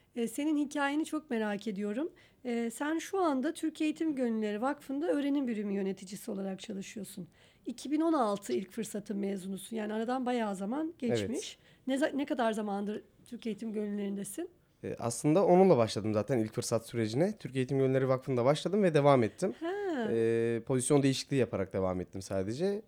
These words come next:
Speaker 2: Öncesinde Ateş Böceği Öğrenim Birimi dediğimiz bizim gezici, e,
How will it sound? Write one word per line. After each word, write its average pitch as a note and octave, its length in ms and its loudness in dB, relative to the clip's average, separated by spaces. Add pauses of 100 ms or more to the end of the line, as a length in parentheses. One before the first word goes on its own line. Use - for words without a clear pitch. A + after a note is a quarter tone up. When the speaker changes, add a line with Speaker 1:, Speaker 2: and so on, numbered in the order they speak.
Speaker 2:
Öncesinde B2+ 640 2
Ateş B2 300 -6
Böceği B2 220 4
Öğrenim B2 220 4
Birimi A#2+ 200 0
dediğimiz A#2+ 360 -2
bizim A2+ 180 0
gezici, A2+ 480 0 (440)
e, G#2 100 -2